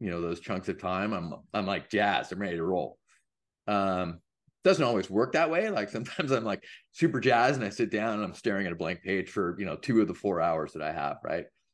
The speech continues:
Um, but at least I have that chunk of time and I, I use it, you know, to the best of my ability. And, you know, to C J's point, sometimes you're in the flow and sometimes, you know, you can bang out, you know, five pages, ten pages, and sometimes you're not. And you,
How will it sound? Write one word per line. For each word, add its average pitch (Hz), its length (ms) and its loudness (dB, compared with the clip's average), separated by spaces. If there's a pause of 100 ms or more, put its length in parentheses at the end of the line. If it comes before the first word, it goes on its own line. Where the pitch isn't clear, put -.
(340)
Um, 92 460 0 (100)
but 139 120 6
at 139 60 2
least 156 260 6
I 117 80 0
have 110 260 0
that 107 160 -2
chunk 98 200 -8
of 98 60 -12
time 98 340 0
and 90 80 -4
I, 87 260 -4
I 90 300 -2 (100)
use 95 320 -2
it, 85 140 -6 (220)
you 104 140 -4
know, 85 60 -6
to 85 100 -12
the 82 60 -6
best 85 180 -2
of 78 60 -12
my 78 100 -4
ability. 80 540 -4 (880)
And, 120 220 0
you 139 100 0
know, 110 80 2
to 104 140 -4
C 110 180 -2
J's 98 200 -2
point, 101 280 -6 (400)
sometimes 135 460 0
you're 113 100 2
in 107 80 -2
the 101 60 -2
flow 101 480 -2 (180)
and 92 100 -10
sometimes, 98 640 -4
you 101 60 -6
know, 90 120 -4
you 92 160 -8
can 87 300 -8 (400)
bang 95 240 0
out, 90 400 -4 (580)
you 92 120 -6
know, 80 120 -6
five 107 340 0
pages, 95 360 -2
ten 95 180 -4
pages, 101 440 -4
and 92 100 -6
sometimes 87 460 -6
you're 80 80 -8
not. 87 340 -4
And 92 140 -8
you, 85 320 -4